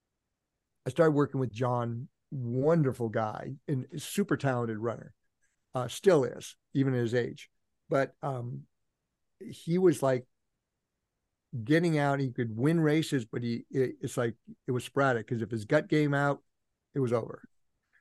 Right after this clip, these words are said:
And so we started working together, and that became sort of working. And then he, well, we got him going, and he started winning and setting records. And then he told Jenny Capel in Reno,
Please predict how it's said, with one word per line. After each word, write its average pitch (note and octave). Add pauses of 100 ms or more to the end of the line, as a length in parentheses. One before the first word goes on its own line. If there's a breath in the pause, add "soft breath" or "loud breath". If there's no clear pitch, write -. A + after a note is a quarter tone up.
(180)
And C#3
so E3+
we E3
started F3
working C#3+
together, A#2
and B2+
that D#3+
became D#3
sort C3+
of - (200)
working. D#3+
And D#3+
then C3
he, E3
well, D3+
we C3+
got E3+
him F3+
going, D3+
and B2
he C#3+
started C#3
winning C3+
and C3
setting C3
records. B2
And A#2
then A#2
he C#3
told D3
Jenny C3+
Capel B2+
in A#2+
Reno, A#2+